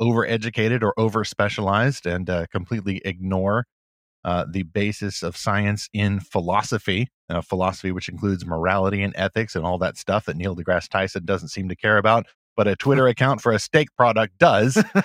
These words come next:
Speaker 2: That was amazing.
Speaker 1: We definitely need to link to that in the show notes, please. Again, it's a Twitter reference, so, uh, for more info, just see the, uh,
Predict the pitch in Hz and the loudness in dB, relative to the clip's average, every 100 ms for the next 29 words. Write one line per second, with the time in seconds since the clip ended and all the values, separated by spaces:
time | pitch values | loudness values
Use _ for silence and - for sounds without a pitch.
0 | - 170 175 151 - 170 151 151 180 180 | 0 2 2 2 0 2 2 0 0 2
1 | 160 120 175 147 131 135 123 117 117 113 | 4 2 6 4 4 2 2 2 2 2
2 | 113 117 110 107 107 139 117 107 101 127 | 2 2 0 0 4 4 4 2 0 0
3 | 110 104 101 98 - 143 127 110 92 - | 0 2 0 -2 2 4 6 4 2 -6
4 | - - - 104 104 101 92 95 143 135 | -20 -20 -10 -6 -2 -2 -2 -4 2 6
5 | 127 117 - 107 101 - 95 92 - 95 | 8 6 4 -4 -2 0 2 0 -2 -6
6 | 85 98 95 92 85 87 87 87 90 - | -4 -4 -2 -2 -2 -4 -4 -2 -6 -6
7 | - 92 85 85 82 | -6 -6 -4 -6 -8